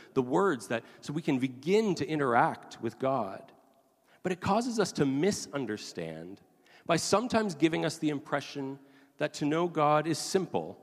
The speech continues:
straightforward, and a feat that can be accomplished with certainty and without the application of faith.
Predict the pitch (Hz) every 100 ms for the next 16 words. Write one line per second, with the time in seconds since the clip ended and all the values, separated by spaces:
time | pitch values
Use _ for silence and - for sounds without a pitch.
0 | - - - 156 156 - 151 120 82 80
1 | - - _ - 139 - - 196 160 170
2 | 151 139 135 - 143 - 139 - 127 -
3 | 180 185 170 - 90 95 _ _ _ _
4 | 135 120 120 139 180 110 87 - - -
5 | _ 113 98 90 92 - 131 - 87 80
6 | - - 123 90 -